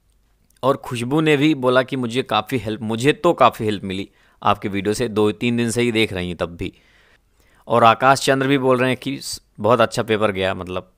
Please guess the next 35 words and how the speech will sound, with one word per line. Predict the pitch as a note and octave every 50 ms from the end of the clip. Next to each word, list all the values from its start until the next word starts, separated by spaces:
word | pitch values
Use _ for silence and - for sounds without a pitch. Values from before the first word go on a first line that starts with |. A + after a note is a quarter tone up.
| _ _ _ _ _ -
आपकी | G#2+ - - -
वजह | A2 G#2+ G2 G#2
से | G2 A#2 A2
थैंक्स | - - - G#2 G#2 A2+ A#2 G2 F#2+
भी | G#2+ A2 G#2
बोल | F#2 F#2+ F#2
रहे | F2+ G2 G#2+
हैं। | - - _ _ _ _ _ _ _ _ _ -
तो | C#3+
इस | C#3 -
तरह | D3 D3+ D3
से | D3 D3
रिव्यू | A#2+ A#2 A#2 A2+ C3 D3 C#3+
आ | C3 C3+
रहे | C3 C3+
हैं | B2+ A#2
लोगों | A2 G2+ A2 G2+
के, | - - - - - _ _ _ _ -
जो | - G#2+ G#2
भी | A2+ B2 G#2
बोल | G2 G#2+ G#2+
रहे | G#2+ A2 G#2+
हैं | G#2
आप | G2+ G2
देख | F#2 G2+ F#2
सकते | - G2+ - - G2
हो, | F#2
आपके | - G#2
सामने | F2+ F#2 F2 F2 F#2 G2+
है | G2 F#2
सब। | - - - _ _ _ _ _ _ _ _ _ _ _ _ _ _ _ _ -
और | A2 A2 A#2 A2+ - - _ -
सौरभ | - - - A#2+ A#2 B2 C3 C3+ B2+
मिश्रा | B2+ A#2+ A2 - - B2+ C3+ C3
जिन्होंने | A#2 A2+ A#2 A#2 A#2+ B2 B2